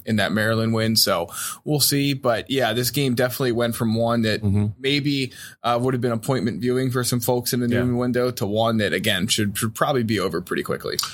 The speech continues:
Speaker 2: I think everyone's gonna enjoy the hundredth homecoming in Penn State history.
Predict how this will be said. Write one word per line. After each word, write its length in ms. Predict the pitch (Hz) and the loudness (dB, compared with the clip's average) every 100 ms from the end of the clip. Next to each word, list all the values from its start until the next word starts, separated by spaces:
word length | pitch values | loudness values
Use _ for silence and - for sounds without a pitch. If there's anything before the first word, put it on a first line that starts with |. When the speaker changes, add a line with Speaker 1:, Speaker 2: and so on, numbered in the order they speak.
| - | -6
Speaker 2:
I 60 | 120 | -2
think 320 | 135 143 - | 0 0 0
everyone's 340 | 120 120 113 104 | 0 2 2 2
gonna 280 | 113 101 | 2 2
enjoy 400 | 95 92 98 98 | 2 2 2 0
the 160 | 90 92 | 2 0
hundredth 380 | 87 104 98 - | 2 2 0 0
homecoming 520 | 104 101 101 98 87 | 0 2 2 2 0
in 80 | 87 | -2
Penn 220 | 98 98 | 0 0
State 220 | - 92 | 0 2
history. 480 | 98 90 92 87 87 | 2 0 0 -2 -4